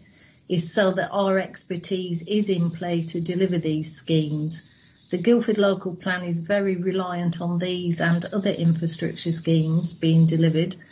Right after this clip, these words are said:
and that was made very clear when the plan was taken through at Guildford Borough Council. Um, so I welcome our engagement. Thank you, Matt.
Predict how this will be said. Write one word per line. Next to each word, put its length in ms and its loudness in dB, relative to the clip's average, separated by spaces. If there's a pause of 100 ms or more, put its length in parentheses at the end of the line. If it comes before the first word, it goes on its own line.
(240)
and 160 6
that 160 4
was 180 2
made 280 -2
very 340 2
clear 400 0
when 180 0
the 80 -2
plan 300 -6
was 160 -2
taken 400 -2
through 280 0
at 140 -10
Guildford 460 -2
Borough 180 -2
Council. 680 -6 (280)
Um, 380 2
so 460 2
I 220 0
welcome 480 0
our 180 0
engagement. 760 -2
Thank 400 -4
you, 60 -4
Matt. 400 -6